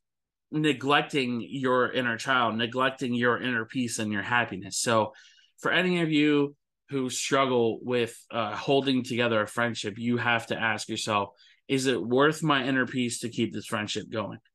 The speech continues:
Because not everybody's meant to stay in your life. Not everybody is meant to stick around. You know, those people can be lessons, and that's okay. There's nothing wrong with having a friend that walks out on you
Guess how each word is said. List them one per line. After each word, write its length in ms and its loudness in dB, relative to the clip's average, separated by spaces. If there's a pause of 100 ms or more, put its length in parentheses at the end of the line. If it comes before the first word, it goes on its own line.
(340)
Because 320 -2
not 240 4
everybody's 560 4
meant 200 0
to 80 -4
stay 260 0
in 60 0
your 120 -4
life. 320 -8
Not 240 0
everybody 680 2 (260)
is 240 -4
meant 320 -2
to 340 -2
stick 300 -2
around. 320 -2 (160)
You 80 -8
know, 300 -6 (160)
those 200 2
people 320 0
can 220 -2
be 140 2
lessons, 480 -2
and 120 0
that's 240 2
okay. 520 -2 (480)
There's 200 0
nothing 400 0
wrong 300 6
with 200 0 (340)
having 400 0
a 80 -2
friend 420 2
that 160 0
walks 300 0
out 240 4
on 240 -2
you 220 -4